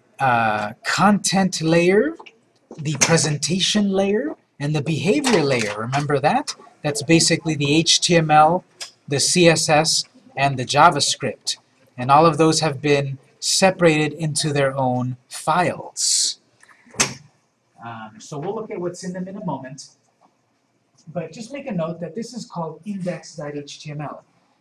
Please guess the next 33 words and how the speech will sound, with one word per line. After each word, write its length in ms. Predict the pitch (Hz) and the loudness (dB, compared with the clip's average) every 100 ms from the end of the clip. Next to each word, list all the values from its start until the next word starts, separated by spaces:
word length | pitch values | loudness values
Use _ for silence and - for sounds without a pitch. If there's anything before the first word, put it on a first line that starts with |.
| - | -14
Usually 560 | 139 254 247 185 160 143 | -8 -4 -4 -4 -6 -6
the 140 | 135 | -4
very 220 | 170 254 | -2 -2
first 440 | 240 214 208 - - | -2 -2 -2 -4 -8
page 400 | 190 214 180 165 | -4 -2 -2 -4
of 200 | 190 208 | -4 0
a 120 | 214 | 2
website, 720 | 214 196 - 139 104 - - - _ _ | 2 0 -4 -4 -8 -10 -14 -14 _ _
and 100 | 123 | -8
in 140 | 127 135 | -4 0
our 160 | 165 | -2
case 480 | 175 - 131 123 - - | -2 -6 -6 -4 -6 -4
our 340 | 113 107 - - | -6 -6 -8 -4
app, 340 | 151 113 113 - _ _ _ _ _ - | -2 -2 -6 -18 _ _ _ _ _ -12
is 140 | 135 | -10
gonna 240 | 160 160 165 | -6 -4 -2
be 120 | 165 | -2
called 320 | 156 147 143 | 0 0 -2
index 440 | 147 139 131 - | -6 -6 -4 -4
dot 220 | - 123 120 | -2 -2 -4
H 260 | 120 - | -4 -4
T 160 | - 123 | -4 -6
M 140 | 139 | -4
L. 300 | 190 - - _ _ _ - | -4 -6 -12 _ _ _ -2
We 120 | 160 | 0
can 160 | 165 190 | 2 2
have 200 | 175 135 | 2 2
index 400 | 165 170 170 - | 2 2 2 0
dot 200 | 156 151 | 0 0
H 240 | 147 - | 0 -2
T 180 | - 156 | -2 -2
M 140 | 147 | 0
L, 420 | 147 143 143 147 | 2 2 2 -2